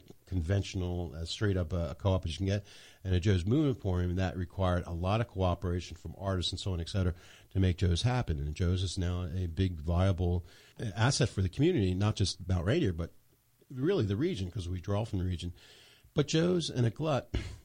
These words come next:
<clears throat> have impact beyond that. So because of my involvement in the Joe's and realizing that, hey, while I'm doing housing, every community I'm working in, there should be a Joe's. Well, with Joe's has become a model for now a couple other organizations we helped, uh, put together, the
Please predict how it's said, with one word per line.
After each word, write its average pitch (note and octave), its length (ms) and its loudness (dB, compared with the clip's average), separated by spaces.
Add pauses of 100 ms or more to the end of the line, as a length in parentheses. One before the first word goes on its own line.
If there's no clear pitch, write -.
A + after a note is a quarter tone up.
(140)
<clears throat> - 500 -20
have B2+ 160 0
impact C#3 400 0
beyond A#2 380 0
that. D#2 180 -4
So G#2 400 2 (420)
because D3 260 -2
of D#3 60 2
my C3+ 100 4
involvement A2 460 2
in F#2+ 60 0
the - 40 -16
Joe's B2 560 2
and G2 220 0
realizing G#2+ 540 2
that, G2 160 2
hey, A2 180 2
while G2 220 2
I'm A2+ 80 2
doing F#2 240 2
housing, A#2 480 0 (280)
every D#3 220 0
community C#3 320 4
I'm A2 140 2
working A#2 260 2
in, F#2 200 0
there G2+ 100 4
should G2 220 2
be G2+ 120 4
a E2+ 60 6
Joe's. G#2+ 600 2 (640)
Well, G#2+ 260 2
with A2+ 280 0
Joe's A2+ 280 2
has A2+ 100 -2
become A2 260 2
a G2+ 40 4
model G2+ 300 2
for G2+ 340 0
now F#2+ 440 0
a - 120 -10
couple D3 300 -2
other C#3+ 400 2
organizations F#2 800 0
we F2 140 -4
helped, E2+ 340 -2
uh, E2+ 160 -2
put - 200 -4
together, E2 500 -2
the E2+ 140 -6